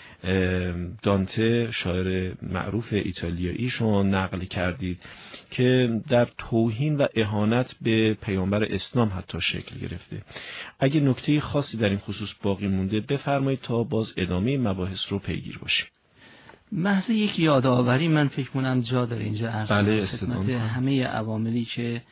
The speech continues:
Speaker 2: احیاناً ناخواسته و یا نادانسته اقدام می‌کنن به یک سلسلهٔ برنامه‌هایی رو که به خصوص از طریق شبکه‌های سراسری ما توزیع می‌شه، پخش می‌شه، منتشر می‌شه. احیاناً ما شاهدش هستیم، کم و بیش. حالا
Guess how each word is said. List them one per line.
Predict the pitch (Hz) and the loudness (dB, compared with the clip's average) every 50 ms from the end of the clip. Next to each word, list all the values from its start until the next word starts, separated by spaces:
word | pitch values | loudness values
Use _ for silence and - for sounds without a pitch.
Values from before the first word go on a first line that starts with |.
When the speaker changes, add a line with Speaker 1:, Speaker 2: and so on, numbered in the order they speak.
| - - | -6 -2
Speaker 2:
احیاناً | 135 135 131 120 135 143 139 139 139 147 160 | -2 0 0 0 0 0 2 2 2 2 4
ناخواسته | 156 143 131 127 123 117 - - - 127 120 113 - - - - - 131 131 123 117 110 - | 4 4 4 4 4 2 -2 -2 -2 -2 -2 -2 -4 -6 -8 -2 0 2 2 2 2 0 -2
و | 110 113 | -2 -2
یا | 113 113 117 120 | 0 0 0 0
نادانسته | 117 113 110 110 98 190 - 110 104 104 101 - - - - 127 123 113 101 104 - _ - - | 0 0 -2 -4 -4 -4 -4 -4 -4 -6 -6 -8 -10 -4 -2 0 0 0 -2 -6 -10 _ -8 -4
اقدام | 139 135 123 131 143 147 147 | -4 -2 0 2 2 2 2
می‌کنن | 143 131 - 139 135 135 131 127 | 2 0 0 -2 -2 0 0 0
به | 120 127 123 | 0 0 0
یک | 120 120 117 117 127 123 - | 0 0 0 -2 -4 -4 -6
سلسلهٔ | - - 127 117 - - 117 113 117 117 117 | -8 -8 -8 -8 -8 -8 -6 -4 -4 -2 -4
برنامه‌هایی | 110 110 113 113 107 107 - 196 - 107 107 107 107 113 120 117 113 | -4 -4 -4 -4 -4 -2 -2 -4 -4 -2 -4 -4 -4 -4 -4 -4 -4
رو | 113 113 | -6 -8
که | - - 120 113 120 - - _ - | -8 -8 -8 -8 -10 -10 -12 _ -8
به | 135 | -8
خصوص | - - 135 127 - 156 135 - - | -6 -6 -6 -6 -4 -4 -6 -6 -6
از | - 123 117 - | -8 -10 -12 -10
طریق | - 113 113 117 120 120 120 117 117 117 120 123 120 123 - _ _ - - _ _ _ _ | -8 -8 -6 -4 -4 -4 -4 -4 -4 -4 -4 -6 -8 -10 -14 _ _ -20 -20 _ _ _ _
شبکه‌های | - - 131 117 120 113 127 131 131 | -10 -6 -4 -4 -2 -2 0 0 0
سراسری | 123 - - 127 117 113 117 110 101 - - 110 107 117 123 120 | 0 0 -2 -4 -2 -2 -4 -6 -6 -6 -6 -6 -4 -2 0 0
ما | 117 113 113 110 107 117 120 - - | 0 0 -2 -2 -4 -6 -8 -10 -8
توزیع | 113 113 110 117 123 120 | -8 -6 -4 -2 -2 0
می‌شه، | 113 107 104 - 113 104 - | 0 -2 -4 -6 -8 -8 -6
پخش | - 110 113 113 - - | -6 -6 -6 -6 -8 -8
می‌شه، | 123 110 - - 120 110 | -8 -8 -8 -6 -6 -6
منتشر | 110 110 110 107 - 110 107 - - 123 | -6 -8 -8 -8 -8 -8 -8 -6 -6 -6
می‌شه. | 110 113 113 - - - - | -6 -6 -6 -6 -6 -4 -2
احیاناً | 113 113 117 120 120 123 123 | -2 0 0 0 0 2 2
ما | 120 120 120 113 | 2 2 0 -2
شاهدش | - - 120 110 120 120 117 113 - - | -4 -4 -4 -4 -4 -2 -2 -2 -4 -4
هستیم، | - 117 107 - - 113 110 104 | -6 -8 -10 -8 -6 -6 -6 -4
کم | - - 143 151 151 | -4 -4 -2 0 0
و | 151 | 2
بیش. | 151 156 147 123 - | 4 4 4 4 2
حالا | - - - - - | -2 -4 -2 -2 -4